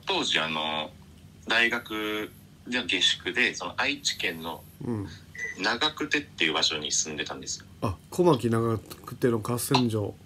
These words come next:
Speaker 1: そ-、まさにそこなんですよ。
Speaker 2: あ、
Speaker 1: その、
Speaker 2: はい、はい。
Speaker 1: 小牧長久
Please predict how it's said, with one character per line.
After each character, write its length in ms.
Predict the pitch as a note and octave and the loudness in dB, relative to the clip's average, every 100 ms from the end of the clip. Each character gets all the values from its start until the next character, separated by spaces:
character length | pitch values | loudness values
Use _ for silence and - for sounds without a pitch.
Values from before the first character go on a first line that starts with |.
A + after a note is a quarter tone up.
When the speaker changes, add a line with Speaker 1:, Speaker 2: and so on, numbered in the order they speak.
| - - - | -20 -20 -2
Speaker 1:
そ-、 220 | - - B2+ | 0 0 2
ま 140 | A#2+ | 2
さ 120 | - | 2
に 100 | A2+ | 2
そ 140 | - A2+ | 0 0
こ 120 | B2+ | -2
な 80 | G2 | -4
ん 60 | |
で 60 | D#2+ | -4
す 100 | A2+ | 0
よ。 60 | |
Speaker 2:
あ、 80 | F2+ | 2
Speaker 1:
そ 140 | - G#2+ | 0 -6
の、 160 | A2 | -6
Speaker 2:
は 220 | - - | -6 0
い、 20 | A#2 | 2
は 60 | |
い。 20 | F2+ | 2
Speaker 1:
小 120 | G3 | 2
牧 320 | F3 - A#2 | 0 0 0
長 240 | B2+ C3+ | 2 2
久 140 | C#3+ | -2